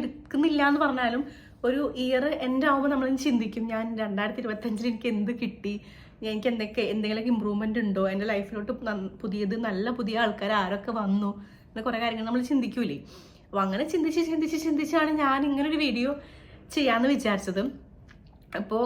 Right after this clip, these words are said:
ഇതിലെനിക്ക് പറയാനുള്ളത് നമ്മൾ ഫസ്റ്റ്, ഏഹ്, അൻ-, അതായത് നമ്മളെല്ലാവരും, ഉം, ബേസിക് ആയിട്ട്, ഏഹ്, സ്ട്രഗിൾ ചെയ്യുന്ന കാര്യത്തിനെ കുറിച്ചാണ്. അതിൽ ഫസ്റ്റ് പോയിന്റ് പറയുന്നത് ഓവർ തിങ്കിങ്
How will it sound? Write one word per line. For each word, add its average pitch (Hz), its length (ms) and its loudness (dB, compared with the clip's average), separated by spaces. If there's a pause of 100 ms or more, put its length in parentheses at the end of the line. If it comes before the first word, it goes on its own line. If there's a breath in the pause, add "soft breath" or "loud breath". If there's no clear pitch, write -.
(100)
ഇതിലെനിക്ക് 247 400 -2
പറയാനുള്ളത് 240 560 6
നമ്മൾ 220 140 0 (120)
ഫസ്റ്റ്, 269 380 -4 (600 loud breath)
ഏഹ്, 208 500 2 (180)
അൻ-, 233 220 -4
അതായത് 233 300 2
നമ്മളെല്ലാവരും, 254 580 2 (140)
ഉം, 214 180 -2
ബേസിക് 233 420 -4
ആയിട്ട്, 240 240 -2 (400)
ഏഹ്, 214 220 0
സ്ട്രഗിൾ 269 320 4
ചെയ്യുന്ന 247 280 2
കാര്യത്തിനെ 247 380 2
കുറിച്ചാണ്. 220 400 0 (560 loud breath)
അതിൽ 247 260 2
ഫസ്റ്റ് 302 320 -2
പോയിന്റ് 254 380 2
പറയുന്നത് 233 400 2 (680 loud breath)
ഓവർ 247 200 0 (140)
തിങ്കിങ് 262 320 0